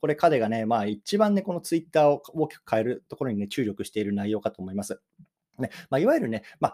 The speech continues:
あ、あの、ウォレット、Twitterウォレットを作るんじゃないかって言われてますね。Twitterウォレット。ね。まあ、我々ね、こう、クリエイターがこういうね、あの、もらった収益なんかをそこにね、保管したりとか、あとはね、互いにこう送金し合ったりとか、ね、それで買い物したりとか、もちろんね、こう、エヌエフティーを買うような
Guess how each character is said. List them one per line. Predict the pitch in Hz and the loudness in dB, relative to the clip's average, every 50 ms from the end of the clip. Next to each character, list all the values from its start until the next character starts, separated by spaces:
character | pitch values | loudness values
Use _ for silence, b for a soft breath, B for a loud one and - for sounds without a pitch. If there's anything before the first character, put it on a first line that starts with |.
| B B | B B
あ、 | - 107 104 | 0 0 0
あ | |
の、 | 104 104 | 2 0
ウ | 101 98 98 | -2 0 2
ォ | 113 | 2
レ | 160 233 | 2 2
ッ | 240 - | 0 0
ト、 | - - | -6 -6
Twitter | - - - - - 160 - _ _ - 262 254 | -4 -4 -4 -2 -2 -4 -4 _ _ 0 2 2
ウ | 254 | 2
ォ | 262 | 2
レ | 247 220 | 0 0
ッ | 208 | -2
ト | - - 113 | -2 -4 -4
を | 104 101 | -4 -4
作 | - - - | -4 -4 -2
る | 131 117 | -2 0
ん | 107 | 0
じ | 101 98 | -2 -4
ゃ | 98 | -6
な | 95 | -8
い | 95 98 | -6 -2
か | - 208 | 0 0
っ | 220 | 0
て | 214 | 0
言 | - 113 | 0 -2
わ | 101 | -2
れ | 98 | -2
て | - 107 | -4 -8
ま | - | -6
す | - 185 | -4 -6
ね。 | 165 | -6
Twitter | - - - 123 123 _ - 123 113 | -6 -4 -6 -6 -6 _ -2 0 2
ウ | 113 | 2
ォ | 113 | 2
レ | 104 | 0
ッ | - - | -4 -8
ト。 | - - b b b b | -16 -20 b b b b
ね。 | - 190 - B B B | -8 -8 -8 B B B
ま | - 156 | 4 4
あ、 | |
我 | 135 131 139 | 6 6 6
々 | 143 139 143 | 4 2 2
ね、 | 147 151 147 | 0 -2 -4
こ | 147 113 | -4 -8
う、 | - | -12
ク | - - | -10 -6
リ | 110 120 | -4 -2
エ | 123 117 | -2 -2
イ | 117 | 0
タ | - 120 120 | 0 0 2
ー | 151 | 2
が | 208 214 - | 2 0 0
こ | - 113 | 0 -2
う | 113 113 | -2 -2
い | 117 | -2
う | 117 | -4
ね、 | 135 139 _ _ | -6 -8 _ _
あ | - 104 101 | -6 -6 -4
の、 | 101 98 | -4 -4
も | 101 120 | -2 -4
ら | 135 | -4
っ | 135 | -4
た | - 165 | -6 -8
収 | - - 185 | -4 -2 -2
益 | 170 151 - 135 | -2 -2 -2 -4
な | 135 143 | -4 -4
ん | |
か | 147 - 277 | -4 -4 -4
を | 254 | -4
そ | - - | -4 -6
こ | - - | -2 -2
に | 135 127 135 | 0 0 -2
ね、 | 139 - | -4 -4
保 | - 117 - | -6 -8 -6
管 | - 135 147 151 | -4 -4 -4 -4
し | - | -2
た | - | -2
り | 143 104 | -2 -2
と | - 110 | -4 -12
か、 | - - - B B B B B | -14 -16 -20 B B B B B
あ | - | -4
と | - 117 | -2 -2
は | 107 | 0
ね、 | 127 170 220 220 _ _ _ _ _ _ _ _ _ _ - - | 0 -2 -2 -4 _ _ _ _ _ _ _ _ _ _ -10 -4
互 | - 113 98 120 151 196 | -2 0 2 4 4 4
い | |
に | 233 | 2
こ | - - 117 | 0 -2 -6
う | |
送 | - - 143 135 | -2 2 0 2
金 | 135 - 135 131 | 2 0 -4 -4
し | - - | -2 -2
合 | 131 | -4
っ | 123 - | -4 -4
た | - | -10
り | - - | -10 -12
と | - | -14
か、 | - - - B B B | -18 -18 -20 B B B
ね、 | - 156 B B B - | -8 -8 B B B -10
そ | - - 180 | -4 -2 0
れ | 220 | 0
で | 226 294 | 0 0
買 | 294 - - - 147 | -2 -4 -2 0 2
い | 214 | 2
物 | 247 277 262 220 | 2 2 0 -2
し | - | -2
た | - | -4
り | - | -4
と | - - | -4 -6
か、 | - - - b b | -8 -10 -12 b b
も | - 127 - | -4 -4 -2
ち | - | 0
ろ | 117 | -2
ん | |
ね、 | 107 104 | -2 0
こ | - 107 | -2 0
う、 | 101 | 0
エ | 110 | 2
ヌ | 139 165 | 2 2
エ | 165 | 0
フ | 160 - | 0 0
テ | - | -2
ィ | 127 | -2
ー | 92 | 0
を | |
買 | - 107 110 | 0 0 0
う | |
よ | 113 110 107 | 0 0 -2
う | - | -4
な | - 95 - | -6 -10 -10